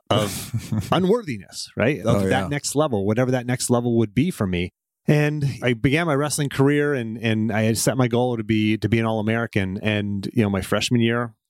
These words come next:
Speaker 1: I qualified for the national championships, which is kind of the first step, but I failed. My sophomore year, again, I qualified for the national championships, but again, I failed.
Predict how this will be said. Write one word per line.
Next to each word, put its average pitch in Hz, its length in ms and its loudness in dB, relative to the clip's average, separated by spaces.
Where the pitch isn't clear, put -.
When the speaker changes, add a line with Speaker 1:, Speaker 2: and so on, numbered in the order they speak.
Speaker 1:
I 101 100 4
qualified 120 480 -2
for 113 80 -4
the 113 60 -2
national 113 260 -2
championships, 104 680 0
which - 160 0
is 101 120 0
kind 98 160 -2
of 95 60 -2
the 85 60 -4
first - 260 0
step, 92 320 -2
but 113 120 -2
I 117 60 -2
failed. - 400 -4
My 98 160 4
sophomore 117 460 0
year, 110 340 -2
again, 110 260 0
I 110 40 -4
qualified 110 480 0
for 104 80 -2
the 101 60 2
national 104 300 -2
championships, 104 600 0
but 101 140 0
again, 101 220 -2
I 95 80 -4
failed. - 440 -2